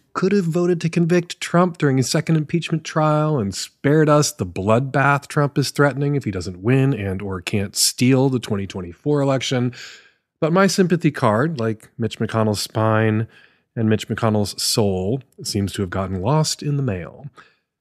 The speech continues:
Anyway, Trump is doing it again. He's out there endorsing freaks and geeks and ass-licking insurrectionists. And one of his endorsees,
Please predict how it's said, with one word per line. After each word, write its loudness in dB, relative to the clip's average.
Anyway, 0
Trump -2
is 0
doing 2
it 2
again. 2
He's -4
out -2
there 2
endorsing 0
freaks -4
and -4
geeks -2
and -4
ass-licking -2
insurrectionists. -2
And -2
one 2
of 0
his 2
endorsees, 0